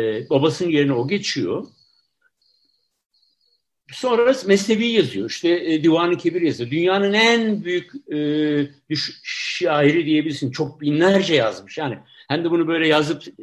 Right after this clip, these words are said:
e, kafiyesine bulmamış. Yani dönerek yazmış. Böyle bir, bir kişi. Düşünür aynı zamanda. Çok büyük, e, araş-, arkasını araştırdığın zaman, e, Suriye'de, şurada, burada eğitim görüyor ve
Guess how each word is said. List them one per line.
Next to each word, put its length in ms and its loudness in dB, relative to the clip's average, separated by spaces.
e, 340 2
kafiyesine 640 0
bulmamış. 460 -4
Yani 280 -4
dönerek 520 4
yazmış. 360 -8
Böyle 260 4
bir, 280 -2
bir 80 -10
kişi. 460 -8
Düşünür 420 0
aynı 260 2
zamanda. 640 -4
Çok 280 -4
büyük, 440 -4
e, 60 0
araş-, 400 0
arkasını 580 -2
araştırdığın 600 -4
zaman, 520 -4
e, 280 0
Suriye'de, 600 -2
şurada, 360 -6
burada 320 -2
eğitim 360 -4
görüyor 320 -4
ve 220 0